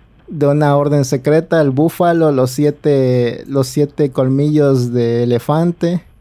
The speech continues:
Y el jaguar muerto aquí enfrente. Entonces,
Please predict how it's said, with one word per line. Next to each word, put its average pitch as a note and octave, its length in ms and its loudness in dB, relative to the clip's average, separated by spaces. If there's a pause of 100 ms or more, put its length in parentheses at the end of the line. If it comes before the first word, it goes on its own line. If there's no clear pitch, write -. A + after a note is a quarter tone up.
(960)
Y C#3 120 0
el B2+ 40 0
jaguar C#3 380 2
muerto C#3+ 400 0
aquí C3+ 240 -4
enfrente. D3 600 -2 (840)
Entonces, A#2 460 -10